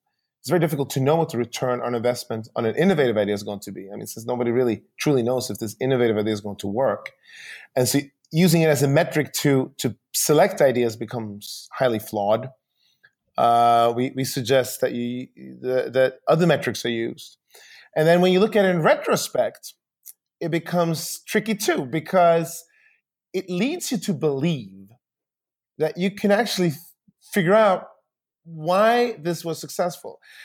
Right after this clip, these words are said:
I, I sometimes tell the story about Angry Birds, which is a game, and the reason why is because it's a game that almost everybody has played at one point at least. And it sort of shifted how games were done on the iPad or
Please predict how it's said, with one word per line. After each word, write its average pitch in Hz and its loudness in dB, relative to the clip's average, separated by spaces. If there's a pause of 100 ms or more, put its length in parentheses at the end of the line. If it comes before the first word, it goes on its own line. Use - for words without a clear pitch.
(140)
I, 170 2
I 202 4
sometimes 226 -2
tell 208 2
the 170 -4
story 180 0
about 143 2 (180)
Angry 165 2
Birds, 104 -10
which 135 -10
is 135 -8
a 143 0
game, 139 0
and 139 -4
the 147 0
reason 160 2
why 139 2
is 117 -4
because 135 -4
it's 143 -6
a - -8
game 165 0
that 151 0
almost 139 -2
everybody 127 0
has 110 -2
played 113 -2
at - -10
one 110 -12
point 98 -16
at - -20
least. 101 -14 (540)
And 139 0
it 139 -2
sort 165 0
of 127 -2
shifted 185 -2
how 143 2
games 139 -4
were 131 -4
done 120 -6
on 117 -6
the 120 -8
iPad 113 -2
or 104 -4